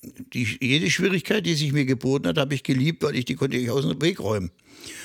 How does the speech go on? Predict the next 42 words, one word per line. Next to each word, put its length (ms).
Und 120
dann 80
kam 260
der, 160
der 400
Tag 560
und 80
da 100
ist 100
mein 160
Bruder 300
mit 140
dem 20
Fahrrad 400
von 340
Österreich 460
gestartet 560
und 240
ich 100
von 180
Deutschland. 480
In 60
der 80
Mitte 240
haben 100
wir 40
uns 120
getroffen, 340
haben 100
die 80
Fahnen 280
ausgetauscht 720
und 160
so 220
und 80
dann 160
wieder 160
zurück. 380
Ah, 120
das 100
war 120
schön. 240